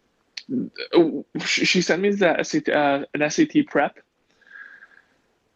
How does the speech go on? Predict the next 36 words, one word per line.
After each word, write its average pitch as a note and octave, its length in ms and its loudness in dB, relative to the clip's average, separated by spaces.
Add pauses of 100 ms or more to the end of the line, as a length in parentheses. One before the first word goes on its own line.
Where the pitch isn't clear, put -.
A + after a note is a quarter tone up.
(560)
That F#3 220 6
was, A3 180 2
that E3+ 220 4
was F#3+ 140 4
also G3 180 0
during E3 240 4
the D3+ 60 -8
time C#3+ 280 4
when, C#3 120 0 (160)
when C3+ 100 0
I C3 140 2
was C3 420 -2 (1040)
always E3 320 4
playing D#3 200 -2
video C#3 180 2
games. C3 380 -4
I C#3 100 0
just - 240 -10
played C#3+ 160 2
video D3+ 140 2
games D3 200 0
all C#3+ 160 2
day D3 140 6
long. B2+ 340 0
My C3+ 160 -2
grade D3 460 2 (380)
for C#3 380 0
all D3+ 120 2
my D#3+ 140 -4
classes C3+ 520 0
were C3 400 0 (160)
seventies, D3 680 2
eighties. C#3 420 2
I C#3 140 0
had C#3 180 -4
a C3 300 0